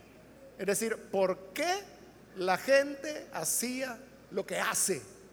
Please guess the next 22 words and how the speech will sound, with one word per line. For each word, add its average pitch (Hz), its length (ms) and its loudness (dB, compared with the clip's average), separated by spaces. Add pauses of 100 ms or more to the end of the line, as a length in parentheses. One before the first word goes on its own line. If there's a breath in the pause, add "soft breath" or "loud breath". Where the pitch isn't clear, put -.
(2500)
O 202 60 -6
sea, - 120 -4
no 214 120 6
es 269 140 10
tanto 302 420 6
qué 269 200 8
hace, 330 420 6 (1200)
porque 185 200 -2
lo 202 120 4
que 196 100 2
hace 240 260 8
puede 254 240 8
estar 240 220 4
muy 240 180 2
bien. 240 320 -2 (3500)
Pero 185 180 4
hoy 233 100 6
el 247 120 6
punto 262 260 4
es 240 140 4
por - 500 -4 (140)
qué 294 260 8